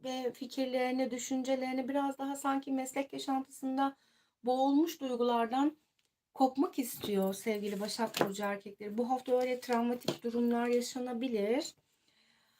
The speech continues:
Aile ve akraba çevresine baktığım zaman aile ve akraba çevresinde aslında yeniden, eee, yapılanmalardan bahsediliyor. Sanki travmatik bir durumdan bahsediliyor.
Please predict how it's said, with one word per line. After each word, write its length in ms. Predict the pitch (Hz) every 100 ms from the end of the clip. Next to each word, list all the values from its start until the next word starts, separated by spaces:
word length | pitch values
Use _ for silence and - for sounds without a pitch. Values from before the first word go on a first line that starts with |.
| _ _ _ _
Aile 360 | - 262 285 359
ve 40 |
akraba 540 | 339 269 - 285 302 359
çevresine 640 | - 311 294 285 311 302
baktığım 320 | 294 285 _ _
zaman 340 | - 254 226
aile 340 | - 233 262 370
ve 60 |
akraba 580 | 359 233 - 262 254 320
çevresinde 640 | 339 320 254 226 - 214
aslında 640 | - 269 - 294 285 233 190 - _ _ _ _ _ _ _ _ _ _ _
yeniden, 560 | 214 240 285 247 240 269
eee, 640 | - 214 214 214 208 208 208
yapılanmalardan 1120 | 233 233 247 247 240 247 247 254 247 277 269
bahsediliyor. 580 | 226 208 - 196 196 196
Sanki 360 | 202 254 269 -
travmatik 640 | 247 240 240 247 277 -
bir 220 | 254 240
durumdan 540 | 226 240 247 254 262 254
bahsediliyor. 720 | 214 202 202 196 196 196 196